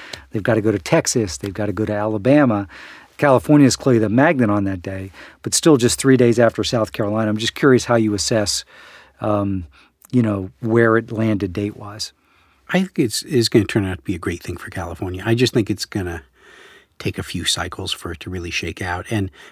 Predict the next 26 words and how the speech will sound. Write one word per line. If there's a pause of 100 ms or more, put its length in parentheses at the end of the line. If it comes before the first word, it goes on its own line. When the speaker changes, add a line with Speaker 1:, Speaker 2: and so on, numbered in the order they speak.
Speaker 2:
what's
different
is
that
it's
changed
permanently
now. (280)
So
the
last
couple
of
times
when
we've (420)
played
around
with
moving
it. (640)
Uh,
it's
just
been
a,